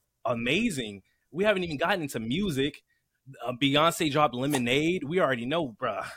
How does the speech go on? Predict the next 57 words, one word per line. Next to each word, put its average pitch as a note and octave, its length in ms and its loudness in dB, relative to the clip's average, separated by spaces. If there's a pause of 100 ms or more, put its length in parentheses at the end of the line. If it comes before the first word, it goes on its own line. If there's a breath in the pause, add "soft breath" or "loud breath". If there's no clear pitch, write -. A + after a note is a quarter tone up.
(100)
Lemonade B2+ 460 0
was G#2 120 -6
amazing. G2 760 -2 (1040)
Uh, B2 160 2
this D3+ 160 -2
is C3+ 100 -6
me C#3 120 -2
personally. C3 680 -2
A A#2+ 80 -6
lot C3 160 2
of B2+ 60 -4
people B2+ 160 -8
do B2+ 120 0
agree A#2 280 -2
as G#2+ 100 -6
well. B2 280 2
Frank C3+ 220 -2
Ocean C3 220 -2
dropped A2 240 0
Blonde. B2+ 320 2
I A#2 80 2
believe A#2+ 280 -2
that's A#2+ 180 2
a G2 40 -10
ten - 200 -4
out B2 100 2
of A#2 80 -10
ten B2 140 -6
album, A#2+ 320 2
one A#2 100 -4
of A2+ 60 -6
the G#2 60 -6
best A2+ 300 -8
albums A#2 300 0
I, A2 200 0 (120)
I've A#2 140 -4
ever A2 140 -2
heard A2+ 160 -6
in G#2 40 -8
my F#2+ 120 -6
life. A#2 440 0 (440)
We C3 100 0
had B2 220 2
Drake B2 280 -2
drop A2+ 340 -2
Views. F3 680 0 (360)
Kanye D#3+ 300 2
West D#3+ 160 -2
dropped D3+ 220 2
The C3 80 -4
Life C#3 240 -2
of G#2+ 140 -12
Pablo. F3 520 2
Like, C3 240 0
what D#3+ 160 -4
are F3+ 80 -2
we, C3+ 180 -4